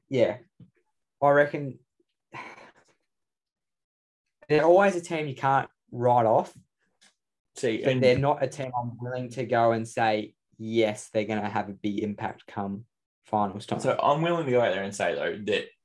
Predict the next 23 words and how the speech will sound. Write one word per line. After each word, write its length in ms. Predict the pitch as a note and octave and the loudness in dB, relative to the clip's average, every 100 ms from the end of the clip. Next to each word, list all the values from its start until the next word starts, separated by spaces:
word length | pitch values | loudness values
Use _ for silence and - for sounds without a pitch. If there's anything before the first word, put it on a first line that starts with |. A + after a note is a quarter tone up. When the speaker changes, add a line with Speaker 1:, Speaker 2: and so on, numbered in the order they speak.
| _ _ _ - | _ _ _ -8
Speaker 2:
when 260 | G#2+ C3+ | -2 0
you 100 | C3+ | 0
said 280 | C#3 C#3 B2 | 2 2 2
that 100 | G2+ | -2
Freo 340 | - A#2+ B2 A2+ | 0 2 2 2
were 80 | G2+ | 0
close 260 | G#2+ G#2 | -2 -2
to 60 | G#2 | -4
Melbourne 280 | G2 G2 F#2+ | -4 -4 -10
from 120 | F2 | -6
last 260 | F2 - | -6 -6
year, 140 | D#2+ F2+ - _ _ | -10 -10 -14 _ _
I 120 | - C3 | -4 -2
think 380 | G3 - - | -2 -4 -14
Collingwood 500 | - - B2 B2+ A#2+ | -16 -4 -2 0 -2
are 40 | G#2 | -4
closer 400 | - G2+ - - - _ _ - | -2 -2 -2 -10 -16 _ _ -14
to 80 | A#2 | -4
the 80 | G#2 | -4
Dogs 680 | G2 G2 G2 F#2 F#2 - _ _ _ _ _ _ | -2 -2 -2 -4 -12 -14 _ _ _ _ _ _
of 120 | D#2+ | -12
twenty 200 | - G#2 | -4 -4
sixteen. 400 | G2 D#2+ F2 E2+ | -4 -6 -6 -6